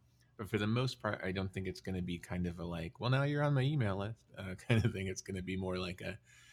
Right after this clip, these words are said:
you'll either do it yourself 'cause you're a D I Y er, but I've built authority so you can go easily refer to me and,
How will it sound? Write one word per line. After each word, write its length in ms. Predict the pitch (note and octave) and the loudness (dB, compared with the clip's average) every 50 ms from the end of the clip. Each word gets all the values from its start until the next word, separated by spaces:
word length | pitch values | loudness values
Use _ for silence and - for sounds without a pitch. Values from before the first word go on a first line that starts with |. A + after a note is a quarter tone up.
| - - - - - | -20 -20 -20 -6 0
you'll 140 | C#3 C#3 D3 | 4 4 6
either 200 | D3+ D3 C#3+ D3+ | 6 6 4 4
do 160 | C#3 B2 B2 C#3+ | 4 4 2 2
it 60 | D#3 | 2
yourself 460 | E3 E3 D3+ - - F#2 G2 C3 B2+ - | 2 0 0 0 0 0 0 0 -2 -2
'cause 140 | A#2+ G#2 A2+ | -4 0 2
you're 160 | A2 A2 A2 | 4 4 4
a 80 | G2+ F#2 - _ _ - | 2 -2 -6 _ _ -4
D 140 | - G#2+ G#2 | 0 2 2
I 80 | A2 A2 | 4 2
Y 200 | G#2 F2+ F2+ F2+ | 2 0 0 0
er, 200 | F#2+ G#2+ B2+ C3 - _ _ - _ - | 0 0 0 -2 -4 _ _ -20 _ -2
but 200 | F#2+ G#2+ G2+ F2 | 2 2 4 4
I've 160 | F#2+ F#2+ F2+ | 4 2 2
built 200 | - F#2+ F#2+ - G#2 | 0 -2 -2 -2 -4
authority 480 | F#2 - G#2 G2 F#2+ F#2 F#2 F#2+ F#2+ F#2 | -6 -2 -2 0 2 2 2 0 0 -2
so 160 | - - F#2 | -4 -4 -4
you 160 | F#2 F#2+ F2+ | -4 -4 -6
can 200 | - - G2 G2 | -6 -6 -4 -4
go 420 | F2+ F#2 F#2 F#2 F#2 F#2 F#2 G2 - _ _ _ _ _ _ _ _ _ - - | -2 -2 -2 0 0 -2 -2 -4 -6 _ _ _ _ _ _ _ _ _ -2 0
easily 380 | G2+ G#2 F#2+ F#2 F#2+ F#2+ F#2 F2+ | 2 2 2 2 2 2 2 2
refer 420 | F2+ F2 - - F#2+ F2 F2 F2 | 2 0 -2 -2 -2 0 0 -2
to 180 | - - - F2 | -4 -4 -4 -2
me 360 | F2 E2+ E2 E2 F#2 F#2 - - - - _ _ _ - | -2 0 -2 -2 -4 -4 -6 -10 -20 -20 _ _ _ -8
and, 200 | E2 F2 E2+ E2 | -6 -6 -6 -6